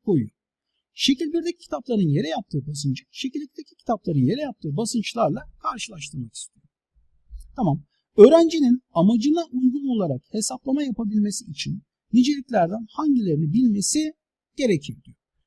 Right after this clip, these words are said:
Şimdi baktığımda buradaki birinci düzenekte dört kitap var, ikinci düzenekte beş kitap var. Şimdi basıncı bulabilmek için ağırlık ve yüzey alanını bilmem gerekiyor benim.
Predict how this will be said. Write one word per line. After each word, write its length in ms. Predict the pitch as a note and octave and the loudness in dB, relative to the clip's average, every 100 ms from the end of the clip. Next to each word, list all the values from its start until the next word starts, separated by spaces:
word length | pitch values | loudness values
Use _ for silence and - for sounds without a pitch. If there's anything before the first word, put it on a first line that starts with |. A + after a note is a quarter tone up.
| _ | _
Şimdi 400 | D#4+ D#4 D3+ - | -4 -2 -2 -6
baktığımda 580 | C#3+ E3 - - D4 A3 | -12 -10 -10 -10 -8 -8
buradaki 360 | A#3 C4 G#3+ F3 | -10 -14 -16 -12
birinci 280 | G#3+ B3 C4+ | -6 -6 -6
düzenekte 400 | B3+ C4 B3+ A3 | -14 -14 -14 -14
dört 180 | A3+ C4 | -16 -20
kitap 320 | - C4+ - | -20 -20 -20
var, 120 | C4+ B3 | -20 -20
ikinci 320 | F#3+ - C4 C#4 | -16 -12 -12 -12
düzenekte 400 | C4 C#4 C4 D4 G3+ | -14 -16 -14 -12 -8
beş 220 | C4 - | -4 -6
kitap 380 | - - C#3+ _ | -6 -8 -10 _
var. 200 | - _ _ _ _ _ _ _ _ _ _ | -20 _ _ _ _ _ _ _ _ _ _
Şimdi 180 | A3 D3 | -6 -2
basıncı 500 | G3+ - C#4 C4+ C#4 | -2 -2 -2 -2 -6
bulabilmek 600 | C#4+ D4 C#4+ D4+ D#4 - | -12 -12 -12 -10 -10 -12
için 400 | B3 - F#3 G3+ _ | -10 -6 -6 -8 _
ağırlık 520 | - F#3 G#3+ C4+ D4+ - C#4 | -6 -6 -4 -6 -10 -12 -16
ve 80 | D4 C4+ | -16 -8
yüzey 340 | A#3 A3 C4 | -4 -4 -6
alanını 380 | B3+ A3 B3 C4+ | -8 -8 -8 -6
bilmem 360 | A3 A3 G#3 F#3 | -6 -4 -4 -6
gerekiyor 440 | D3+ B2 - C3+ | -8 -10 -12 -14
benim. 200 | A#2 C#3+ | -14 -16